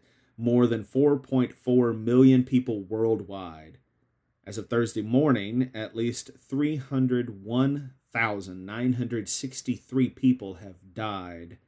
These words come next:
worldwide, and the virus has been detected in at least one hundred seventy-seven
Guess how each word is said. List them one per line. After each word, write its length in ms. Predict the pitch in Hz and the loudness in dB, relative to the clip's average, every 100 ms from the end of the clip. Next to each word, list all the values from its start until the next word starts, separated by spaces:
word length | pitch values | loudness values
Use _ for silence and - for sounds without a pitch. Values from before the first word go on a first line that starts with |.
| _ _ _ _ | _ _ _ _
worldwide, 800 | 104 120 120 98 104 87 76 78 _ _ _ _ _ _ _ _ _ _ | 0 2 2 0 -8 -10 -16 -20 _ _ _ _ _ _ _ _ _ _
and 120 | 95 | -16
the 40 | |
virus 440 | 92 110 110 107 98 | -10 -6 -4 -4 -6
has 160 | 104 | -10
been 120 | - 107 | -10 -10
detected 480 | 101 123 113 110 | -8 -8 -8 -8
in 140 | 101 98 | -10 -12
at 100 | 90 | -10
least 320 | 110 110 - | -8 -10 -12
one 140 | 110 | -12
hundred 320 | 110 113 104 98 | -10 -10 -8 -8
seventy-seven 760 | 110 104 98 107 95 98 92 | -8 -8 -10 -10 -12 -14 -18